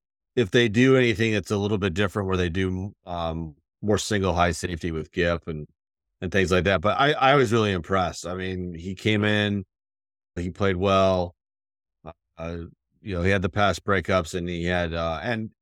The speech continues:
he, the good, the good thing is he's got a very wise veteran who's be playing next to him in safety. I imagine Gipp's got one or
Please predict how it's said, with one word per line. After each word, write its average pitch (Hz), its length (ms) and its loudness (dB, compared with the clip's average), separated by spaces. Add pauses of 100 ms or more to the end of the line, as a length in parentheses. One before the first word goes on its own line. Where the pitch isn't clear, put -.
he, 131 420 -2
the 127 120 -2
good, 135 400 2
the 123 80 2
good 123 240 2
thing 104 200 0
is 87 300 -2
he's 90 260 -6
got 98 380 0 (480)
a 92 100 -6
very 107 360 4
wise 92 500 2
veteran 87 420 -4
who's 82 180 -4
be 85 140 -4
playing 85 320 -4
next 82 220 -4
to 90 100 -6
him 85 100 -6
in 80 120 -8
safety. 98 680 0 (520)
I 95 100 -2
imagine 87 520 0
Gipp's 82 280 -2
got 80 180 -4
one 85 220 -4
or 80 160 -4